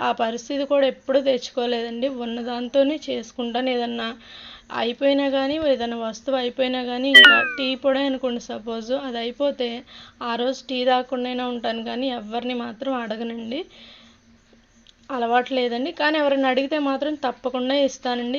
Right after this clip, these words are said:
లేదనైతే ఉంచుకొని లేదనైతే పొరపాటును కూడా చెప్పనండి, ఇస్తానండి. కానీ నా అలవాటు ఇంకా నేను అసలు ఏది అడగను, ఏమవుద్ది వాళ్ళు తాగకపోతే అన్నట్లుగా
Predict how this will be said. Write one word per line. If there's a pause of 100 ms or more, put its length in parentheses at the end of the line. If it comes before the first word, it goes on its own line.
(140)
లేదనైతే (120)
ఉంచుకొని
లేదనైతే
పొరపాటును
కూడా
చెప్పనండి,
ఇస్తానండి. (480)
కానీ (120)
నా (160)
అలవాటు (180)
ఇంకా (100)
నేను (140)
అసలు
ఏది
అడగను, (160)
ఏమవుద్ది
వాళ్ళు
తాగకపోతే
అన్నట్లుగా